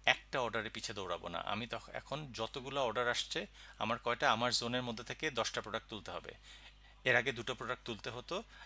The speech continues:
একটা একটা কাস্টমারের অর্ডার ফুলফিল করে বের হতেন। এখন বলেছেন, 'না, আমি এই দশটা প্রোডাক্টই একসাথে নিয়ে যাব, কারণ আমার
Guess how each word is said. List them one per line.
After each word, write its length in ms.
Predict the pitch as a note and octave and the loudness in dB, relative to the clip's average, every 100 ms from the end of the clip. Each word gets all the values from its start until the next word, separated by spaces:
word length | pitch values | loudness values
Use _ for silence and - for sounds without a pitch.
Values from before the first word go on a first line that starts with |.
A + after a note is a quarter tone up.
| - - - - | -20 -20 -20 6
একটা 280 | B2+ - C#3+ | 8 8 6
একটা 220 | C3+ - | 6 2
কাস্টমারের 480 | C3+ B2 - C3 C3 | 2 2 0 0 0
অর্ডার 260 | A#2 A#2 B2+ | 0 0 -2
ফুলফিল 380 | - A2+ - | -4 -4 -6
করে 200 | A#2+ C3 | -4 -4
বের 220 | A#2+ G#2 F#2+ | 0 0 0
হতেন। 280 | F#2 F2 D#2+ | -4 -8 -6
এখন 260 | F#2 - A2+ | -8 -8 -6
বলেছেন, 320 | A2+ - A2+ | -6 -6 -2
'না, 180 | G2 D3 - - - - - | 0 0 -4 -18 -16 -12 -4
আমি 160 | G#2+ A2 | 0 0
এই 60 | |
দশটা 340 | G2+ A#2 - C#3+ | 0 -2 -2 -4
প্রোডাক্টই 360 | C3+ C3+ - | -2 -2 4
একসাথে 460 | B2 - C3+ - D#3+ | 4 4 -2 -2 -4
নিয়ে 280 | D3 A2+ A#2+ | 0 2 2
যাব, 320 | B2+ D3+ G#3+ | 2 0 -4
কারণ 280 | - A2 D#3 G3+ - - - - | 0 0 0 -6 -14 -18 -6 0
আমার 260 | A2+ C3+ | 4 4